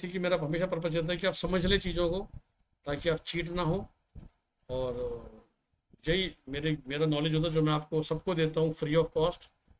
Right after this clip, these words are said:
और मैं बार बार कहता हूँ, मुझसे बात करने का, मुझसे काम कराने के there are charges। नाइन सिक्स फ़ोर थ्री थ्री सिक्स टू थ्री टू ज़ीरो,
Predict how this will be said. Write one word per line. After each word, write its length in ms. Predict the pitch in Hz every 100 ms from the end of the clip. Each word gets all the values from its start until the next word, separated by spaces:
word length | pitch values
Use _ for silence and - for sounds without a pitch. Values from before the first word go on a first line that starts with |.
| _ _ _ 127
और 80 |
मैं 140 | 139 143
बार 200 | 143 151
बार 120 | 160
कहता 300 | 160 151 165
हूँ, 100 | 160
मुझसे 280 | 147 - 151
बात 260 | 135 143 -
करने 280 | 156 156 156
का, 160 | 156
मुझसे 300 | 151 - - 135
काम 280 | 135 147
कराने 320 | 156 151 151 151
के 160 | 156
there 200 | 147 139
are 140 | 131 -
charges। 600 | 127 131 151 185 - - - - - _ _ _ _ _ -
नाइन 220 | 135 156
सिक्स 180 | 151 156
फ़ोर 140 | 165 160
थ्री 140 | 170
थ्री 240 | 156 175 180
सिक्स 300 | - 160 -
टू 120 | 160
थ्री 140 | 156 170
टू 200 | 156 151
ज़ीरो, 400 | 156 160 180